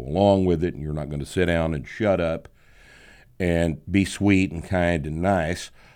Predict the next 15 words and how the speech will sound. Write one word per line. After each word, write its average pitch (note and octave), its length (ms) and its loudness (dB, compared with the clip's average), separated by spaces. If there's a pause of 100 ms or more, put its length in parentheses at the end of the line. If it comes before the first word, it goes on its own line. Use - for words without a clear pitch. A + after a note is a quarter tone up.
(100)
while F#2 480 6 (420)
somebody A#2 580 6
else G#2 460 2 (200)
takes - 460 -2 (100)
this G2 440 2
away F#2 420 0
from D2 300 -4
you. F2 320 -4 (920)
They're F2+ 140 -4
not C3 180 0
taking C#3+ 300 2
it G#2+ 120 2
away G2 260 0
from D2 320 -6
me. E2+ 400 -6